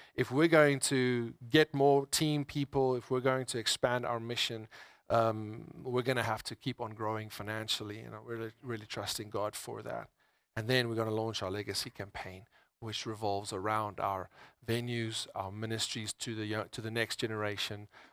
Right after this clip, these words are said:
our, our missions, um, and, uh, and also our facilities, obviously. So with that said, I wanna take just a summary thought,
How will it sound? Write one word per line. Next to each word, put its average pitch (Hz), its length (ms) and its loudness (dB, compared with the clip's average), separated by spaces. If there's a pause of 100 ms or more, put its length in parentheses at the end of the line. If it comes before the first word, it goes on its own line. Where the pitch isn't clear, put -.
our, 98 340 0
our 101 180 -4
missions, 107 760 -2 (360)
um, 101 420 -6 (640)
and, 101 160 -8
uh, 104 320 -4
and 101 100 -6
also 104 240 -2
our 92 80 2
facilities, - 540 -4
obviously. - 360 -10 (1700)
So 170 80 10
with 160 160 8
that 190 240 12
said, 196 360 10
I 147 60 12
wanna 151 420 10
take 170 420 6 (220)
just - 540 8
a 143 100 6
summary 180 1040 8 (920)
thought, 135 540 10